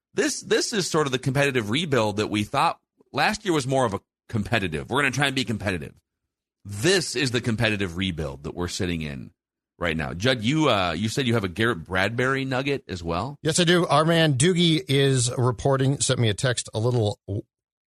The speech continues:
Speaker 2: while ago, so keep in mind it's fluid. So if this is done by the time that you watch this, I apologize. But as of, uh, ten thirty-four in the morning, this is still, uh,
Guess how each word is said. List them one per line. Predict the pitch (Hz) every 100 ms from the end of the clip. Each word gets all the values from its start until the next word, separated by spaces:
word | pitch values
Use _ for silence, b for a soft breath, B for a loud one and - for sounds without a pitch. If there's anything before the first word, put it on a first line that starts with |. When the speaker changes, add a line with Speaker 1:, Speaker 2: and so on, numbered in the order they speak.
| -
Speaker 2:
while | 120 127
ago, | 101 98
so | 104 117 110 101
keep | - 156
in | 143
mind | 139 113
it's | 117 -
fluid. | 139 123 107
So | - 123
if |
this | 117 165 175
is | 143
done | 127 190 202 175
by | 156
the | 135
time | 151 151
that | 127 117 135
you | 127 131 113
watch | 120 131
this, | 113 113
I | 104
apologize. | 120 117 110 104 98 -
But | 113 104
as | 120 127 120 110
of, | 117 110 98
uh, | 98 104 98
ten | - 135 127
thirty-four | 123 117 107 120 113
in | 107
the | 98
morning, | 107 117 107 98 92
this | 110 -
is | 107 98 - B B _
still, | - 123 120 110 101 - _ _ -
uh, | 101